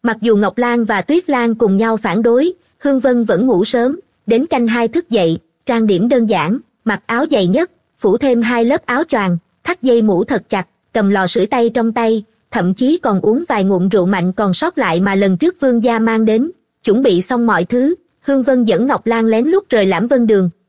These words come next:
Vương phủ rất lớn, đêm nay không có ánh trăng,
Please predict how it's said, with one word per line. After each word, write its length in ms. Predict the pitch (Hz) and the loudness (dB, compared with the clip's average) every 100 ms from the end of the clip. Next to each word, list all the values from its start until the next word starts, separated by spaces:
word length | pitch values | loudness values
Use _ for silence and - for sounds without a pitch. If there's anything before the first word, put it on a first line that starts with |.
| _ _ _ _ _ _ _ _ - | _ _ _ _ _ _ _ _ -2
Vương 180 | 269 | -2
phủ 220 | 247 208 202 | 0 0 0
rất 160 | 349 285 | 0 0
lớn, 300 | 247 269 381 _ _ | 0 0 -4 _ _
đêm 220 | 240 254 | 0 2
nay 240 | 247 240 233 | 2 0 0
không 220 | 262 240 | 0 0
có 100 | 254 | 0
ánh 220 | 254 269 | -2 -2
trăng, 280 | 311 247 226 | -2 -2 -2